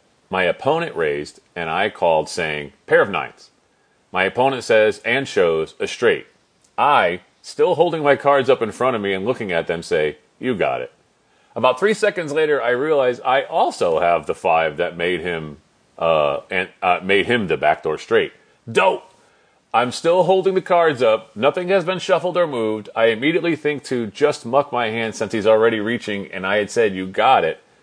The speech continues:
But then I second-guess myself because it's a big pot, and this is a good friend of mine who won't stab me. <laughs> I reluctantly say, 'Wait, I just realized I made the straight too,'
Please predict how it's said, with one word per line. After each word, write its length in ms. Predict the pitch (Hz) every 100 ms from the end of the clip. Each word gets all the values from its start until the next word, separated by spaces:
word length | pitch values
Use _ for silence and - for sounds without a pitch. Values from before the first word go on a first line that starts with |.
| _ _ _
But 100 | 98 113
then 120 | 170
I 100 | 170
second-guess 600 | - 170 170 156 202 -
myself 480 | 107 87 87 92 -
because 420 | 113 113 107 98
it's 220 | - 113
a 60 | 107
big 320 | 87 135 147
pot, 420 | 98 90 98 - _ _ _
and 120 | 87
this 120 | 101
is 100 | 123 127
a 60 |
good 220 | 120 131
friend 280 | - 151 151
of 80 | 95
mine 320 | 80 85 87
who 120 | 98
won't 280 | 90 98 113
stab 400 | - 117 139 185
me. 160 | 147 - - - 494 480 -
<laughs> 480 | - - - - -
I 80 |
reluctantly 600 | 120 127 147 175 175 147 139
say, 340 | 143 120 117
'Wait, 420 | 95 160 165 113 - -
I 120 | 110
just 260 | 151 156
realized 380 | 160 156 139 131
I 60 | 117
made 180 | 120 117
the 40 |
straight 300 | - 120 107
too,' 400 | - 107 87 80